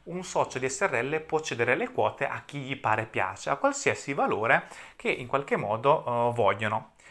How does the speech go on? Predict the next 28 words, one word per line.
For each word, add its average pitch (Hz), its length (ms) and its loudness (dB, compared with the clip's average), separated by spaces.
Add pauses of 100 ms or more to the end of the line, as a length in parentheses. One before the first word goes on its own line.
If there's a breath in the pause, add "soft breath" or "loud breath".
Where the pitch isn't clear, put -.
(140 loud breath)
Quindi 117 480 -6
se - 160 0
il 107 180 2
socio - 320 -2
poi - 180 -2
ci - 140 -6
guadagna 117 460 4
va 110 220 4
a - 40 -2
pagare 117 460 2
un 104 140 -6
po' 110 140 -4
di 110 100 -6
imposte, 185 680 -6
il 117 120 -10
ventisei 113 380 -8
per 113 140 -10
cento 110 240 -10
sulla 104 220 -8
plusvalenza, 135 520 -4
però - 260 0
ogni 240 200 -2
socio 110 400 -2
di 202 160 -6
base 110 320 0
è 107 40 0
libero. 101 420 -6
Bene, 104 480 -4